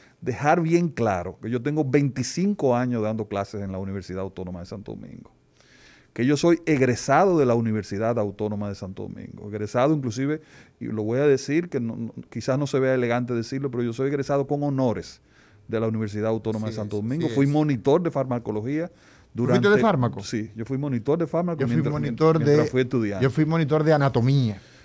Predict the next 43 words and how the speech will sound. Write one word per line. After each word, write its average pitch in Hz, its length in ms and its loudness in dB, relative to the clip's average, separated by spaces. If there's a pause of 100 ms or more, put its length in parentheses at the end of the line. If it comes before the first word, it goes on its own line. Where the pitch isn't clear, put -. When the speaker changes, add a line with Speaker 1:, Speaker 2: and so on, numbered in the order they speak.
(260)
Speaker 1:
Entonces, 170 500 2 (300)
lo 160 140 2
que 151 100 2
quiero 220 240 6
dejar 196 200 6
dicho 185 220 2
con 139 200 0
eso, - 280 4
Speaker 2:
Y 170 80 4
también, 165 260 6
Speaker 1:
que 196 40 8
nadie, 170 460 6
Speaker 2:
y 175 60 6
también, 165 120 4
Speaker 1:
nadie, 147 380 6
Speaker 2:
y 170 60 6
también 170 360 6
soy 202 240 6
egresado 175 480 4
con 160 140 2
honores. 117 480 2
Speaker 1:
déjame 180 340 6
decirte, 147 460 4 (120)
nadie, 185 840 4
nadie, 170 500 4
ningún 170 400 4
uas-, 185 340 2
ningún 185 480 4
guasdiano 226 600 6 (500)
es 196 220 4
mejor 214 380 6
ni 214 100 4
peor 170 340 6
que 143 140 4
yo. 95 140 0
O - 80 -12 (1000)
sea, 147 200 4
nadie, 202 440 6
la 160 160 4
rectora 180 540 4
por 185 160 4
su 151 180 2
posición 190 640 2